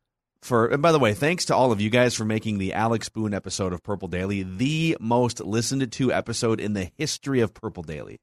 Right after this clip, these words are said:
yesterday. He spent forty-five minutes explaining, A, why he loves Jim Harbaugh, but B, why he can be a little bit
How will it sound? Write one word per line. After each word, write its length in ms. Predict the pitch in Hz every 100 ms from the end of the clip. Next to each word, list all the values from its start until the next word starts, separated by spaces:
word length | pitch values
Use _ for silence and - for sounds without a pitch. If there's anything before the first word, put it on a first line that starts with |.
| -
yesterday. 420 | 87 - 78 - _ _ _ _ _ _ -
He 100 | 123
spent 280 | - 127
forty-five 520 | - 131 151 143 139 120
minutes 300 | 107 90 - _
explaining, 720 | 107 - - 110 101 92 90 - _ _ _ _ _ _ _ _
A, 240 | 156 175 170
why 460 | 131 120 113 110 110 _ _ _ _ _ _ _
he 180 | 110 120
loves 240 | 117 135 110
Jim 180 | 113
Harbaugh, 480 | 95 92 82 80 87
but 180 | - 139
B, 180 | 220 226
why 180 | 165 143
he 120 | 143
can 140 | 147
be 100 | 139
a 60 | 139
little 180 | 131 131
bit 240 | 123 -